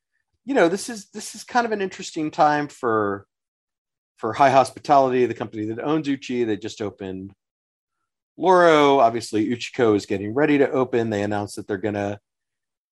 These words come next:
add this, uh, separate omakase counter to Uchi. Linda and I talked about that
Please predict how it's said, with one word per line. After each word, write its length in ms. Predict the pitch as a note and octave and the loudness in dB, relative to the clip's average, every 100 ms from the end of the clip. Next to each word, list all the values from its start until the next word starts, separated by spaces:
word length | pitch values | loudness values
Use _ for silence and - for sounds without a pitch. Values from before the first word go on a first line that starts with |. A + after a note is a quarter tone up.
| - | -6
add 220 | A#2+ A#2 | -4 -2
this, 360 | A2 G#2 - - | -4 -4 -6 -4
uh, 120 | G2+ | -4
separate 560 | - - C3 B2 A2+ - | -4 -2 -2 0 -2 -2
omakase 640 | A#2+ G#2 - C#3 - C3 - | -6 -6 -2 0 0 -4 -2
counter 340 | C3+ B2+ B2 | -2 0 0
to 100 | A#2 C3 | -2 -6
Uchi. 320 | B2 B2 A2 | -8 -6 -4
Linda 280 | A2+ A#2+ A#2 | -2 -2 -2
and 120 | A2+ | -2
I 100 | G#2+ | -2
talked 280 | - A2+ A2 | -4 -8 -6
about 300 | A2+ G#2+ - | -4 -4 -2
that 300 | A2 G#2 | 0 0